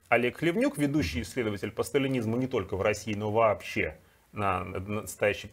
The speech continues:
на, на планете Земля, а, ведущий исследователь Сталина, биограф. А, и его книга опубликована была в, э, пятнадцатом году, э, по-русски и по-английски, и, э, я заметил в ней вот этот вот,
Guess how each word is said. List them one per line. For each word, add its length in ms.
на, 160
на 220
планете 400
Земля, 400
а, 400
ведущий 340
исследователь 400
Сталина, 400
биограф. 420
А, 320
и 80
его 600
книга 340
опубликована 580
была 320
в, 220
э, 300
пятнадцатом 580
году, 520
э, 360
по-русски 380
и 40
по-английски, 800
и, 380
э, 380
я 280
заметил 480
в 60
ней 180
вот 140
этот 180
вот, 320